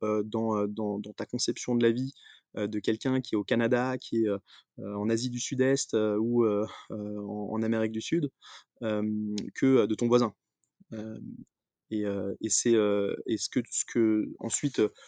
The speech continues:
heu, côté un peu plus, heu, marketing, on va dire, ce que, heu, Lionel Sietz, qui est un,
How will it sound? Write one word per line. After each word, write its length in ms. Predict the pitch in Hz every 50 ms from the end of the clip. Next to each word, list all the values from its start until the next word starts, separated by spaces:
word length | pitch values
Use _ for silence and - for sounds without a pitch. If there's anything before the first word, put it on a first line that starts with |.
| - _ _ - 107
heu, 180 | 104 104 113 -
côté 260 | - 120 113 - 131 117
un 100 | 113 110
peu 120 | - 120
plus, 220 | - - 135 127 113
heu, 160 | 107 104 104 101 101 - _ _ -
marketing, 480 | 113 110 - 135 117 - - 147 131 123
on 60 | 117
va 100 | 117 117
dire, 240 | 120 135 151 - - _ - - - - _
ce 140 | - - -
que, 100 | - 120
heu, 360 | 110 107 107 107 104 101 - -
Lionel 380 | - 110 120 123 127 131 131 127
Sietz, 300 | - - 147 143 - -
qui 80 | - 110
est 20 |
un, 160 | 101 101 98